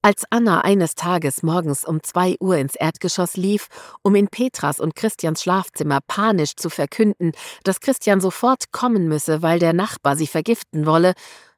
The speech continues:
musste die Familie sich eingestehen, dass es so nicht weiterging. Sie mussten über Betreuung oder Pflege nachdenken. Unser Tipp?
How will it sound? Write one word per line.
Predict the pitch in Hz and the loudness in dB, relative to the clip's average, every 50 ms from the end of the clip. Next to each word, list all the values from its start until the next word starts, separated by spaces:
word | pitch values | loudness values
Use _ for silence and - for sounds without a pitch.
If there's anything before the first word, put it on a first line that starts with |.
| _ - | _ -2
musste | 220 226 240 233 - - 254 233 | 2 2 2 2 0 -4 -6 -6
die | 240 226 | -6 -4
Familie | - 220 190 190 196 208 208 214 220 202 | -4 -2 0 0 2 2 2 2 2 0
sich | 180 180 156 - - - | 0 -2 -6 -6 -4 -2
eingestehen, | 175 175 175 185 175 175 - - - 196 185 185 190 202 208 196 | 0 0 0 0 -2 -2 -4 -6 -4 -2 -2 0 0 0 0 -2
dass | 175 - - | -2 -4 -6
es | 160 - - | -8 -6 -2
so | 170 165 160 160 | 0 0 2 2
nicht | 170 180 - - - | 0 -2 -2 -2 -2
weiterging. | 208 196 185 - 165 147 - 147 143 147 143 139 - _ _ _ _ _ _ _ _ _ _ _ _ _ _ _ _ | -2 -2 -2 -2 -4 -6 -4 -4 -4 -4 -6 -8 -10 _ _ _ _ _ _ _ _ _ _ _ _ _ _ _ _
Sie | - - 226 220 | -6 -2 0 2
mussten | 220 233 - - - 262 226 | 2 0 -2 -4 -4 -2 -2
über | 165 156 160 151 | 0 0 0 -2
Betreuung | - 143 - - - 156 160 160 156 160 170 180 - | -2 -4 -6 -6 -4 -2 0 0 2 2 0 -2 -2
oder | - 180 196 190 | -2 -2 -4 -4
Pflege | - - - 220 220 208 180 160 | -4 -4 -2 0 0 0 0 -2
nachdenken. | 147 143 139 135 - - - 139 135 - - 139 143 135 123 _ _ _ _ _ _ _ _ _ _ _ _ _ _ _ _ _ _ _ _ _ _ _ _ _ _ _ _ _ _ _ _ _ _ _ _ | -2 -4 -4 -6 -8 -6 -6 -6 -6 -6 -6 -6 -6 -6 -8 _ _ _ _ _ _ _ _ _ _ _ _ _ _ _ _ _ _ _ _ _ _ _ _ _ _ _ _ _ _ _ _ _ _ _ _
Unser | - 151 151 139 147 143 | 0 0 2 2 2 0
Tipp? | - - 202 226 - _ | 0 0 0 0 0 _